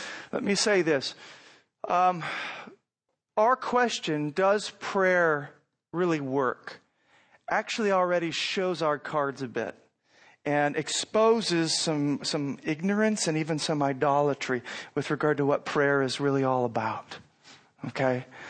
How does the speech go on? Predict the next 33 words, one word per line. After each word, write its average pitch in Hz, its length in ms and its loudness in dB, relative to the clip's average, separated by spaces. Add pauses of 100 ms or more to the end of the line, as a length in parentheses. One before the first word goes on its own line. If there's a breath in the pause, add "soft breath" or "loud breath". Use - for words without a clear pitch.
(360 loud breath)
We 196 220 4
treat 233 640 2
prayer 196 600 2
oftentimes, 175 840 0
and 165 80 -4
that 143 140 -2
question, 214 460 0
it's 139 100 -10
kinda 196 140 0
got 185 120 2
this 165 180 -8
utilitarian 175 800 2
aspect 175 420 -2
to 190 80 2
it, 180 40 2
like, 170 140 4
"Hey, 202 320 4 (640 loud breath)
I 156 100 2
wanna 220 200 2
make 226 220 2
sure 220 200 2
it's - 180 0
working." 175 580 2 (920)
You 143 100 -2
know, 170 100 2
like 185 160 2
a 175 60 0
machine 208 760 0
or 160 100 0
something. 151 240 -2
Like, 151 180 2 (200 loud breath)
"I 220 240 4
want 247 360 4